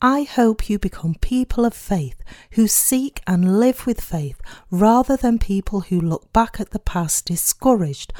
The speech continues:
are remorseful of the present and give up the future.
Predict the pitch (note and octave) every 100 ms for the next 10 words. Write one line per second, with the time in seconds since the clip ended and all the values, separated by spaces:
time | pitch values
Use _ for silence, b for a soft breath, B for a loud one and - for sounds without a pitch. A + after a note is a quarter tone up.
0 | B B G3+ G#3 G#3 G3+ G3+ A3+ B3+ -
1 | A3+ G#3 - F#3+ - G#3 - G#3+ G#3 -
2 | B B - F3+ - A3 A3+ G#3+ G3 -
3 | F#3+ - E3 E3 - C#3